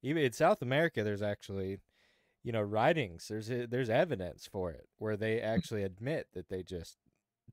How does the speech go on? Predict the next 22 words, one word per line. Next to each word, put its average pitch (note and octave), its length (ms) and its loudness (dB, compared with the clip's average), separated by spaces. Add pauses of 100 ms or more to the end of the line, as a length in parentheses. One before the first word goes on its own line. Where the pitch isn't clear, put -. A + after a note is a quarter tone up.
(540)
took - 260 -2
over G2 260 -2
and F#2 160 -8
settled G2+ 420 -4
in F#2 140 -8
these F#2+ 180 -8
places, G2 560 -8
and G2+ 120 -10
they G2 100 -6
said G#2 220 -8
that G2+ 120 -12
the G#2 80 -12
gods A#2+ 460 0
built F#2+ 300 -6
it - 160 -10
before C#3 340 -8
'em. D#2 200 -18 (960)
So, - 180 0
I C3+ 80 6
mean, C#3 280 2
it's B2+ 320 -2
like B2+ 300 0